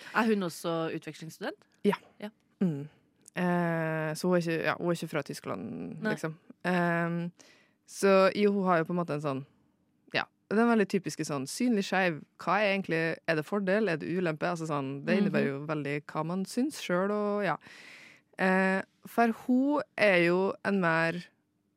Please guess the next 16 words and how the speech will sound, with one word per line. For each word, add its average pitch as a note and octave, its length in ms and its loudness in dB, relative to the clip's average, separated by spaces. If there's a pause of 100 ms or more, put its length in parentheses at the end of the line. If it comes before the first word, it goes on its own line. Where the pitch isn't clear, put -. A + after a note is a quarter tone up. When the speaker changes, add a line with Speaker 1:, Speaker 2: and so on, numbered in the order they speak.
Speaker 2:
kall F3 240 2
det D3+ 260 0
utad D#3 560 -2
feminin D3+ 680 -4 (580)
person, G#3+ 380 0
langt F3 300 0
hår, F#3 420 0
bruker E3+ 220 -4
sminke, F#3+ 420 -4 (180)
<laughs> - 60 -8
liksom, F#3 460 2
du F#3 80 2
skjønner, G3 420 2
veldig F3+ 220 2
sånn, D#3+ 300 -2
ja, - 100 -2